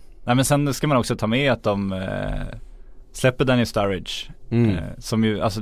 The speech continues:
Speaker 1: det är ju en försvagning att inte få ha honom som reserv, samtidigt som man applåderar att de, att de inte krossar hans V M-dröm genom att ha honom som reserv. Så att, men där är ju
Speaker 2: Nej.
Speaker 1: också en, en försvagning, får man ändå säga. Så att,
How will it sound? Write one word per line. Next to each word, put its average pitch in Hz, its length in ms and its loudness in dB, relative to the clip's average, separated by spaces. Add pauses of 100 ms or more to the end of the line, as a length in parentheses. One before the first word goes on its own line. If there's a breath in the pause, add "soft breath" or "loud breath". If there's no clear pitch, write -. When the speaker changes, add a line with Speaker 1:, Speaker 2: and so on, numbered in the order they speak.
(100)
Speaker 1:
det 120 220 0
är 120 40 6
ju 117 140 6
en 135 80 2
försvagning 107 640 2
att 101 100 0
inte 95 160 -4
få 110 120 0
ha 104 260 4
honom 92 240 0
som 98 140 -4
reserv, 104 320 2
samtidigt 95 320 -4
som 92 60 -8
man 95 140 -2
applåderar 95 480 -2
att - 120 -10
de, 95 180 -4 (340 loud breath)
att - 160 -4
de 104 180 2
inte 101 220 -2
krossar 107 340 2
hans 101 180 0
V 104 140 2
M-dröm 104 340 2
genom 92 240 -2
att 90 80 -4
ha 92 80 -4
honom 95 220 -6
som 98 120 -8
reserv. - 280 -6
Så - 120 -8
att, - 100 -12 (260 loud breath)
men 113 100 2
där 123 80 6
är 127 40 8
ju 135 60 8
Speaker 2:
Nej. 131 100 6
Speaker 1:
också - 180 0
en, 123 100 2 (140)
en 127 140 0
försvagning, 120 520 2
får - 80 -6
man 104 100 2
ändå 92 140 -4
säga. 90 340 -4
Så - 100 -8
att, - 160 -14